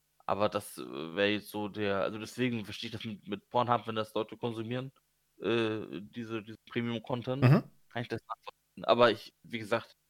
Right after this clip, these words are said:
Speaker 1: Festpreise, ja, werden auf jeden Fall für mich attraktiver. Ich bin da auch Fan davon, selbst bei der, äh, Adobe-Geschichte.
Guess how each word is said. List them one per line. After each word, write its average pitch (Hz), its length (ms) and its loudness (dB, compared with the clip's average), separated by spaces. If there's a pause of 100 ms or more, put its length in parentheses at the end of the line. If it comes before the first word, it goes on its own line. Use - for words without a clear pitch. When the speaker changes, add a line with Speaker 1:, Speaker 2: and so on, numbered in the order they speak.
(340)
Speaker 1:
Festpreise, 120 1000 4
ja, 104 440 2
werden 113 160 6
auf 123 100 -2
jeden 135 160 -2
Fall 135 100 -2
für 123 60 -4
mich 131 160 0
attraktiver. 110 580 -2
Ich - 140 -12
bin 123 160 2
da 117 80 10
auch - 260 2 (360)
Fan 131 260 10
davon, 120 560 2
selbst 143 260 2
bei 127 120 6
der, 117 420 6
äh, 104 280 2
Adobe-Geschichte. 113 880 0